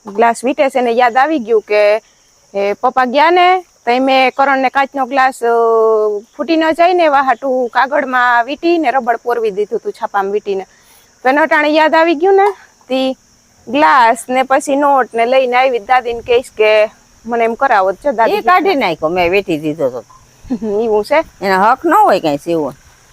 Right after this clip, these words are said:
Speaker 1: ને આપણે ગઈકાલે જે મહેમાન આવ્યા તા ને જાગૃતિ બેન ને,
Speaker 2: હા.
Speaker 1: એના વિશે થોડુંક તો કહેવાનું રહી જ ગયું કે એ, કે આપણે ઈ તો કીધું જ નહીં કે ક્યાંથી હતા. ઈ છે ને જેતપુરથી આવ્યા તા.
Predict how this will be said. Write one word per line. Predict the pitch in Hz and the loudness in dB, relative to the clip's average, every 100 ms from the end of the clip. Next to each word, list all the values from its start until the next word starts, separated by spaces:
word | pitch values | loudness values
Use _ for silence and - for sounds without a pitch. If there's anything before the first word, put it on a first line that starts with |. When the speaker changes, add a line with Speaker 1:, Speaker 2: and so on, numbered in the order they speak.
| _ 240 | _ -2
Speaker 1:
ને | 254 | 0
આપણે | 285 311 | 2 0
ગઈકાલે | 262 285 339 320 320 320 | 2 2 2 2 2 2
જે | 269 330 320 302 | 2 0 2 0
મહેમાન | 285 311 320 | -2 -2 0
આવ્યા | 330 330 | 0 2
તા | 330 359 | 2 2
ને | 370 | 0
જાગૃતિ | 349 302 311 311 302 | 0 -2 -2 -8 -6
બેન | 269 302 | -4 -2
ને, | 311 330 | -4 -6
Speaker 2:
હા. | 339 - 180 170 190 - | -8 -14 -16 -14 -12 -4
Speaker 1:
એના | 302 294 | 0 0
વિશે | 320 320 | 2 -2
થોડુંક | 302 330 294 | 0 -2 0
તો | 302 | -4
કહેવાનું | 339 330 294 | 0 0 0
રહી | 294 349 339 | 0 2 0
જ | 262 | -2
ગયું | 311 302 | -4 -4
કે | 262 254 247 240 254 _ _ _ - - | -2 0 2 2 0 _ _ _ -20 -4
એ, | 226 233 233 226 | 0 2 2 2
કે | 226 220 226 | 2 2 2
આપણે | 240 - 294 | 2 0 -2
ઈ | |
તો | 330 | -2
કીધું | - 359 370 | -2 0 2
જ | 349 | 2
નહીં | 339 | 0
કે | 320 | -2
ક્યાંથી | 254 302 311 302 | -2 -2 -2 -2
હતા. | 277 269 | -2 0
ઈ | 294 | -2
છે | 359 | 0
ને | 370 302 | 0 0
જેતપુરથી | 302 302 - 320 302 269 233 | 0 -4 -2 -4 -4 0 2
આવ્યા | 240 226 | 4 2
તા. | 226 294 | 2 0